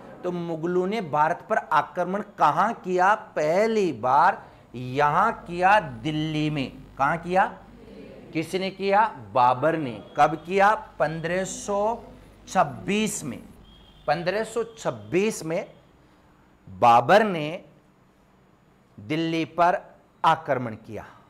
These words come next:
यानी इनका क्या कहा था इन्होंने? देखिएगा, मुगलों के आक्रमण के कारण, तो मुगलों ने पहली बार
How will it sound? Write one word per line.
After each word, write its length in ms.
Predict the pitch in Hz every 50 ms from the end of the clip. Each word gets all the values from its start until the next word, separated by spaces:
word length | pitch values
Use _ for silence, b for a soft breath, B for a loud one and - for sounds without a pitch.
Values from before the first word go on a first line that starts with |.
| _ _ - 117
यानी 280 | 123 131 139 160 196
इनका 360 | 208 202 185 165 - 190 190 190 190 - - - _ _ _ _ _ _ -
क्या 140 | 233 247
कहा 220 | 233 - 156 139 131
था 100 | - 127
इन्होंने? 220 | 123 123 120 120
देखिएगा, 440 | 117 131 127 131 139 117 110 95 -
मुगलों 580 | - 117 131 147 165 165 160 196 196 202 226 240
के 200 | 233 - 240 254
आक्रमण 720 | 269 262 - 170 160 160 - - - 175 170 180 196 214 233
के 160 | 208 226 202
कारण, 340 | - - 131 110 101 95 90 - b b b b -
तो 80 | 202
मुगलों 500 | 196 170 156 151 147 143 147 170 185 202
ने 120 | 208 208 214
पहली 600 | 208 - - 180 170 180 202 220 220 214 202 175
बार 260 | 143 139 143 147 131